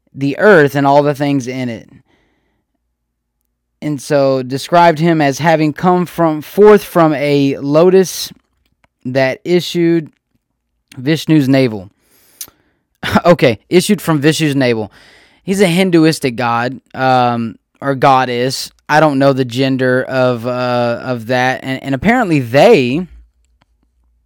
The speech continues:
adopted some new rules. And in the House Representatives, um,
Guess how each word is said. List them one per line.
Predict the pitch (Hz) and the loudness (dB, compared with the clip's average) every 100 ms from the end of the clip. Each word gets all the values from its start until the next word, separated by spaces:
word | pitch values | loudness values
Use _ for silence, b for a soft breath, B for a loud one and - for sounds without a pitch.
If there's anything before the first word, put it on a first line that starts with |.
| _ _ _ - - | _ _ _ -18 -8
adopted | 147 151 170 180 160 | 0 2 0 -2 -6
some | - 151 | -4 0
new | 156 151 | 0 2
rules. | 190 285 151 107 98 - b b b b b b | 2 2 0 -6 -16 -20 b b b b b b
And | _ 151 156 156 156 | _ -2 0 0 -2
in | - 185 175 | -2 -2 0
the | 156 | -2
House | 131 185 185 196 - - - _ _ | -2 2 2 2 -2 -14 -16 _ _
Representatives, | 143 165 175 160 139 175 165 151 143 127 b b b b - | -2 0 0 -2 -2 -2 0 -2 -2 -8 b b b b -4
um, | 151 151 151 147 143 | 2 4 4 0 -6